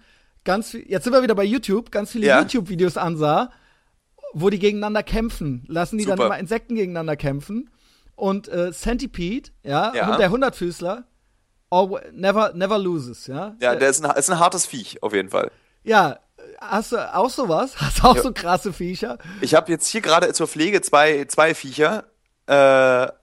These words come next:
Speaker 2: aber die gehen bald
Speaker 1: Zur
Speaker 2: hops.
Speaker 1: Pflege? Ist das dann wie so ein Kaninchen oder was? Ich
Speaker 2: So ein
Speaker 1: meine,
Speaker 2: bisschen,
Speaker 1: du
Speaker 2: ja.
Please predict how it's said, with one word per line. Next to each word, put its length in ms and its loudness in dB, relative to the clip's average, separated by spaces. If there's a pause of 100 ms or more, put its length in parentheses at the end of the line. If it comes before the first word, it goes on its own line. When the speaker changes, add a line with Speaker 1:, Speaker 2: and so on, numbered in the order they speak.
(120)
Speaker 2:
aber 240 2
die 80 -8
gehen 180 -2
bald 200 6
Speaker 1:
Zur 100 2
Speaker 2:
hops. 140 -8
Speaker 1:
Pflege? 500 2
Ist 300 -4
das 100 0
dann 180 -2
wie 100 -6
so 100 -2
ein 80 -8
Kaninchen 560 -6
oder 200 -2
was? 220 -4
Ich 80 -10
Speaker 2:
So 60 -4
ein 20 -2
Speaker 1:
meine, 140 0
Speaker 2:
bisschen, 220 0
Speaker 1:
du 60 0
Speaker 2:
ja. 60 8